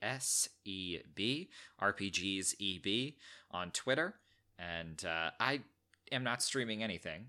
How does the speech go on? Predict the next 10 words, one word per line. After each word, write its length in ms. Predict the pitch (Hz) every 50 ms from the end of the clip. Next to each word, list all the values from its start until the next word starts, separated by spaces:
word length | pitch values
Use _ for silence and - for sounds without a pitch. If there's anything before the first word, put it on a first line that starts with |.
| - - _
but 160 | 90 87 85
I 120 | 82 80
am 220 | 82 82 98 104 104
sharing 540 | - - - 123 113 104 98 92 92 87 90
music, 420 | 120 143 135 135 135 131 127 -
I'm 160 | 82 82 87
sharing 380 | - - - 98 87 80 82 85
drawings, 720 | 87 113 123 127 127 123 123 127 123 127 123 123 - - - -
I'm, 320 | 85 85 85 82 82 78 - - _ _ _ _ _ _ _ _ - - -
I'm 300 | 87 80 80 78 73